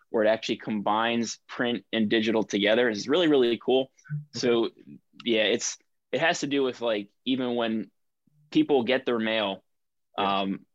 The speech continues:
Speaker 1: if they do the informed delivery, there's, like, links to our mailers in the informed delivery that actually can pull everything together.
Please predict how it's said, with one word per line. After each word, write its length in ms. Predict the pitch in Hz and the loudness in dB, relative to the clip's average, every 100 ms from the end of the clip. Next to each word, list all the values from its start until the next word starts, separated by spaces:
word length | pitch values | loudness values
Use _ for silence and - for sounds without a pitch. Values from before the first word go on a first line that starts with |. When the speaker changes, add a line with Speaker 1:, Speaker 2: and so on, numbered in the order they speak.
| _ - | _ -6
Speaker 1:
if 140 | 107 | -2
they 200 | 123 120 | 2 2
do 560 | 113 120 117 113 113 - - | 4 4 4 4 2 -2 -4
the 160 | 110 | -2
informed 420 | 107 104 131 127 | -2 0 2 2
delivery, 580 | 113 101 110 127 143 147 _ _ _ _ - | 2 2 2 2 0 -2 _ _ _ _ -4
there's, 200 | 117 113 | -2 0
like, 140 | 113 | 0
links 460 | 104 120 123 - - | 0 -2 -2 -4 -8
to 540 | - 127 120 113 104 - _ _ _ _ _ _ _ | -4 2 4 4 2 -6 _ _ _ _ _ _ _
our 420 | 113 113 110 104 - | 0 2 2 -2 -4
mailers 520 | 117 117 113 101 95 - | -4 0 2 0 -4 -6
in 140 | 117 | -2
the 80 | 117 | -2
informed 320 | 107 101 110 | -2 -2 -2
delivery 340 | 104 104 104 104 | 0 0 0 0
that 120 | 98 | 0
actually 340 | 101 - 101 | -2 -2 -4
can 360 | 98 107 95 - _ _ - | -2 -2 -4 -6 _ _ -4
pull 160 | 120 | 0
everything 260 | 110 107 107 | 2 2 0
together. 400 | 92 104 101 98 | 0 0 0 -2